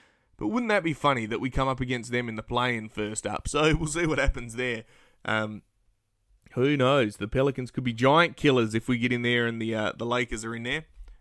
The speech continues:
Uh, give someone else a, a championship, but, uh, we'll see what happens there. Now, I think I might leave it at that. Uh, guys, mask up, look after yourselves.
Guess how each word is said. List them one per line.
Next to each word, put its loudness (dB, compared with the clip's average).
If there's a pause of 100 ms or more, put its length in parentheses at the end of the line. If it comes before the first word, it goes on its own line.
(100)
Uh, -6
give -6
someone -6
else -8
a, -2 (460)
a -4
championship, 2 (180)
but, -4
uh, 2
we'll -4
see 0
what 0
happens -8
there. -6 (480)
Now, 4 (2000)
I -6
think -6
I 0
might 0
leave 2
it -8 (180)
at -10 (160)
that. -4 (200)
Uh, 0
guys, 0 (1040)
mask 0
up, 4
look -2
after 2
yourselves. -6